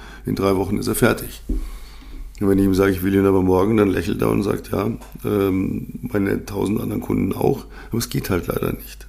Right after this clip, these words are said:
ne? In drei Wochen. Und auch dafür arbeite ich schon sehr hart, dass ich die drei Wochen hinkriege, aber vorher geht eben nicht. Das ist so. Das muss man sich bewusst machen, äh, um hier nicht zu stranden und, und wirklich dann, äh, sehr schnell in einem kompletten,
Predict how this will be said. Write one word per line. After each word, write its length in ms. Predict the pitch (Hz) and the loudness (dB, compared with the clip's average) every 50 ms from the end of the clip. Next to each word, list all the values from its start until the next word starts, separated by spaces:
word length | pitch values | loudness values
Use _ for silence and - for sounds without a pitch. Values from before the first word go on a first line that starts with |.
| - - | -2 2
ne? 200 | 120 110 110 127 - - - - - - - - - - - | 2 2 2 0 -6 -12 -18 -20 -20 -20 -20 -20 -16 -10 -6
In 100 | - 127 | -4 -2
drei 200 | 98 92 92 92 | 0 0 2 2
Wochen. 380 | 98 117 - 151 - 170 156 - - - - - - - - - - | 2 2 4 4 2 2 0 -2 -10 -18 -20 -18 -18 -18 -16 -12 -6
Und 120 | - - | -2 0
auch 120 | 120 123 123 | 0 2 4
dafür 400 | - 123 120 120 113 107 - - | 4 4 6 6 4 0 2 2
arbeite 320 | 95 95 98 101 - - | 2 2 2 0 -2 -6
ich 40 | - | -8
schon 220 | - - - - | -6 -4 -2 -2
sehr 160 | 90 92 92 87 | 0 0 -2 -2
hart, 240 | 87 98 110 - - | -2 -2 -4 -4 -6
dass 80 | - | -10
ich 120 | 104 104 - | -10 -10 -10
die 100 | - - | -10 -10
drei 220 | - 107 101 95 | -6 -4 -4 -4
Wochen 220 | 90 90 85 85 | -4 -6 -6 -4
hinkriege, 460 | 87 92 110 123 - - 147 147 - 69 | -2 -2 -2 -2 -4 -4 -4 -2 -2 -2
aber 160 | - - 92 | -2 -2 -4
vorher 300 | 82 - - - - - | -6 -4 -4 -4 -2 0
geht 240 | - - - - - | 0 -2 -2 -2 -4
eben 200 | - - 95 - | -2 -2 -2 -2
nicht. 200 | - - - - - - - - - - - - - - - - - - - - - - - - - - - - - | -2 -4 -10 -12 -14 -14 -14 -14 -14 -14 -14 -14 -14 -14 -14 -16 -16 -16 -16 -16 -16 -16 -10 -2 0 2 2 2 2
Das 160 | - 101 - | 2 0 0
ist 160 | 87 - - | 2 2 2
so. 180 | - - - - - - - - | 2 0 -2 -6 -10 -18 -14 -10
Das 200 | - - 107 101 | -6 -4 -2 0
muss 160 | 120 131 120 | 0 0 0
man 100 | 131 120 | 0 0
sich 160 | 107 117 113 | 0 -2 -2
bewusst 360 | - 104 104 113 135 131 - | -2 -2 -2 0 -2 -2 -2
machen, 420 | - 104 95 87 101 110 127 131 - - - - - - - - - - - - | -2 -4 -2 0 0 0 -2 -2 -8 -12 -18 -18 -18 -18 -18 -18 -18 -18 -10 -2
äh, 200 | - 113 107 104 | 2 4 6 6
um 240 | 104 - - - 107 | 6 4 2 0 0
hier 160 | 101 104 104 | 2 2 2
nicht 200 | 104 110 - - | 0 0 -4 -4
zu 100 | - - | -8 -8
stranden 520 | - - - 92 95 104 117 123 120 117 | -8 -8 -6 -2 0 2 4 4 2 2
und, 280 | 113 104 104 104 95 - | 0 0 0 -2 -4 -4
und 180 | - - 98 98 | -6 -8 -6 -6
wirklich 280 | 104 - - 104 - | -6 -6 -8 -8 -4
dann, 400 | - 107 104 104 104 104 104 104 - - | -2 0 0 2 2 0 0 -2 -4 -4
äh, 240 | - 101 104 101 98 | -4 -4 -4 -4 -4
sehr 200 | 92 95 - - | -2 -4 -4 -4
schnell 440 | - - 110 104 101 104 107 110 110 - - - - - - - - - - - | -2 -2 2 2 4 4 4 2 2 -2 -8 -16 -18 -18 -18 -18 -18 -18 -14 -6
in 80 | - 107 | 0 0
einem 100 | 104 104 | 2 2
kompletten, 1160 | - - 95 95 92 101 - - - 120 110 107 104 104 104 104 98 98 98 92 95 - - | 2 0 0 2 2 0 0 2 2 4 4 4 4 4 2 2 2 0 -2 -2 -4 -8 -12